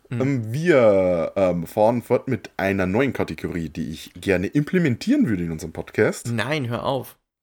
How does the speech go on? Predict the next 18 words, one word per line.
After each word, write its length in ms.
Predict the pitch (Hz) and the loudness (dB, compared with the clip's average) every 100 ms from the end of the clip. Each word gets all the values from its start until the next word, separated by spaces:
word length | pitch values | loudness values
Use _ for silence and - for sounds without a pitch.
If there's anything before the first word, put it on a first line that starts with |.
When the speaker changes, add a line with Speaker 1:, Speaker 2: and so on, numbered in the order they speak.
| _ - | _ 8
Speaker 2:
Doch, 500 | 127 101 - - - | 10 10 4 -8 -4
äh, 540 | 98 92 90 82 82 - _ _ _ _ | -2 0 0 -2 -6 -12 _ _ _ _
und 200 | 180 202 | 4 4
zwar 640 | - 147 135 123 185 233 _ _ | 2 4 8 8 6 0 _ _
stellen 400 | - - 135 147 | -4 2 4 2
wir 140 | 135 123 | 0 0
uns 280 | 127 123 - - | -2 -8 -10 2
ab 340 | 123 - - _ _ _ _ _ - | 2 2 -12 _ _ _ _ _ -4
heute 360 | 120 135 139 120 | -4 -2 -4 -4
jedes 480 | 98 123 165 147 | -4 -4 -4 -4
Mal 180 | 110 104 | -2 -2
die 60 | 104 | -2
Frage, 480 | - 107 110 113 110 _ _ _ _ _ _ _ | 0 2 2 -2 -4 _ _ _ _ _ _ _
"Wer 280 | 95 180 202 | 0 2 2
ist 200 | 175 - | -2 -2
das 120 | 139 | 0
eigentliche 440 | 110 101 90 90 | 2 0 -2 -6
Monster?" 500 | 85 78 73 - 69 | -6 -8 -8 -10 -10